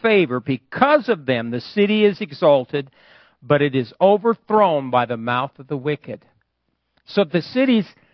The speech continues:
overthrown by the mouth of the wicked, it can be overthrown by the mouth of the righteous.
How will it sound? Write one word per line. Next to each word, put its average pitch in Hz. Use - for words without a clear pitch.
overthrown 208
by 180
the 160
mouth 175
of 160
the 139
wicked, 147
it 160
can 147
be 156
overthrown 151
by 123
the 107
mouth 131
of 120
the 107
righteous. -